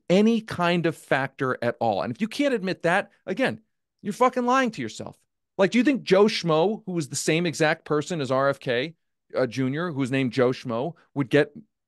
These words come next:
nearly any of the attention as R F K Junior? It's not to say that, like, that's his fault, right? He was, he, he is Robert F. Kennedy Junior. My point, though, is that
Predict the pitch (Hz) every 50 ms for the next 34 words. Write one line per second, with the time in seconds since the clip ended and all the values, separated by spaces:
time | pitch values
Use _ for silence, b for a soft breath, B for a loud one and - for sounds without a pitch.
0 | _ _ _ - 117 123 139 143 156 151 143 147 143 - - 127 135 147 156 160
1 | 147 135 151 147 143 - 139 123 123 - - 156 143 139 127 131 127 127 131 -
2 | - 143 131 113 147 160 190 202 196 - 294 302 302 - - 214 185 160 - 117
3 | 123 120 120 b b b b b b - 147 135 131 - - 147 113 - - -
4 | _ - 175 208 156 85 73 - _ _ _ _ _ _ _ _ _ _ _ _
5 | 123 131 139 123 143 147 117 - - _ _ _ - 107 - - - - 110 107
6 | 110 135 139 127 113 123 123 131 135 139 139 139 - - - 147 135 139 135 135
7 | 131 117 170 208 202 98 - - b b b b b b b _ _ - 156 175
8 | 170 175 - 185 214 233 226 226 - _ _ - 120 113 107 104 104 - - -
9 | 120 110 107 107 104 - _ _ _ _ _ - 160 160 - -